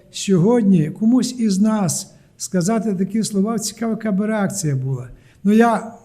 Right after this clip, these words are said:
приблизно знаю, приблизно знаю. Хай нам Бог допоможе, щоб вона була така, як була в тої грекині жінки. До речі, вона не була єврейка, та жінка. Вона була з язичського народу.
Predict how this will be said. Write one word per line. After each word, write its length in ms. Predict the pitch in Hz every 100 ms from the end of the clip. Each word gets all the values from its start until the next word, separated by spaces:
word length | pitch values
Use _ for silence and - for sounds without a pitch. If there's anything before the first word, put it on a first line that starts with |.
| -
приблизно 540 | 214 196 220 196 208
знаю, 480 | 170 185 151 120 113 - - _ _ _
приблизно 580 | 190 208 214 196 151 151
знаю. 420 | 135 143 127 123 - - -
Хай 220 | - 202
нам 200 | 208 202
Бог 200 | 196 190
допоможе, 500 | 190 180 202 196 180
щоб 200 | - 190
вона 160 | 185 180
була 240 | 185 180
така, 380 | 180 202 226 226 - - -
як 180 | 185 170
була 200 | 196 190
в 100 | 190
тої 400 | 196 185 170 -
грекині 600 | 139 160 202 208 190 151 143
жінки. 420 | 170 151 143 127 - -
До 100 | 180
речі, 260 | 202 196 202
вона 180 | 190
не 100 | 196
була 260 | 190 208 185
єврейка, 540 | 185 190 190 139 135
та 140 | 135 139
жінка. 320 | 127 117 120 - _ _ _ - _
Вона 220 | 180 185
була 460 | 175 190 180 156 - - -
з 160 | 156
язичського 580 | 180 160 190 - - 165
народу. 480 | 180 190 180 131